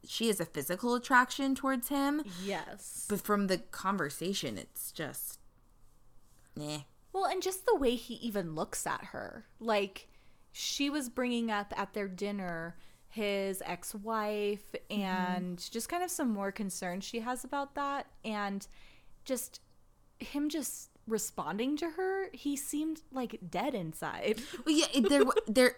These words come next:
Speaker 1: the lights were just off.
Speaker 2: Off. Yes,
Speaker 1: Like,
Speaker 2: exactly. I
Speaker 1: it
Speaker 2: couldn't explain it better.
Speaker 1: just
Speaker 2: At,
Speaker 1: was
Speaker 2: the lights were off.
Speaker 1: monotone
Speaker 2: Mm-hmm.
Speaker 1: and just kinda like, "Meh." Like,
Speaker 2: Yeah.
Speaker 1: just the basic answers. Like,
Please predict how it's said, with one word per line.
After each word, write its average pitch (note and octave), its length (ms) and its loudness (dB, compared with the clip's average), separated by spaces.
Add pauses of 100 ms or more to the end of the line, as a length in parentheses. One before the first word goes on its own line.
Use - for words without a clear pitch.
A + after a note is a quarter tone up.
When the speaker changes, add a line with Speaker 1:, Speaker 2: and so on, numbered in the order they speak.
Speaker 1:
the A3 180 6
lights G3 540 6
were F3+ 380 2 (240)
just E3 420 0
off. C#3 400 4 (280)
Speaker 2:
Off. - 340 -8
Yes, A3+ 220 0
Speaker 1:
Like, F#3 320 6
Speaker 2:
exactly. A#3+ 680 0
I G#3 40 6
Speaker 1:
it G#3 140 12
Speaker 2:
couldn't C#4+ 160 6
explain C4 340 0
it - 80 -2
better. D#3 280 -4 (240)
Speaker 1:
just A3 220 0
Speaker 2:
At, A#3+ 100 6
Speaker 1:
was F#3+ 100 2
Speaker 2:
the A3+ 100 6
lights A3 380 12
were C4 120 6
off. A#3 40 4
Speaker 1:
monotone A3+ 720 8
Speaker 2:
Mm-hmm. A#3 120 4
Speaker 1:
and F#3 100 4
just F#3+ 240 0
kinda F#3 200 -2
like, E3+ 200 2 (280)
"Meh." G#3 440 0 (520)
Like, F#3+ 200 4
Speaker 2:
Yeah. C#4 240 0 (180)
Speaker 1:
just D4 220 4
the D4 100 8
basic G#3+ 760 4
answers. F#3+ 440 0
Like, E3 180 -2